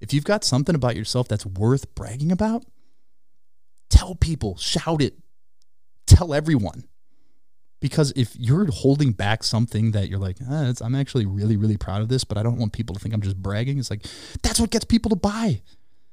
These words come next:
That's what gets people to be curious about what you're doing. It's like, "Dang,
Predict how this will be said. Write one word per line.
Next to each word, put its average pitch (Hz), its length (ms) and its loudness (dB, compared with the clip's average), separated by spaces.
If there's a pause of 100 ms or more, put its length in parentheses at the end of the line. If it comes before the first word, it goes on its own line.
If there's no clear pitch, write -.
(580)
That's 196 180 -2
what 196 240 -2
gets 220 160 2
people 208 220 0
to 208 60 2
be 175 260 -2
curious - 500 2
about 143 220 0
what 120 160 2
you're 117 80 2
doing. 110 220 2
It's 98 100 0
like, - 200 -12
"Dang, 185 380 -2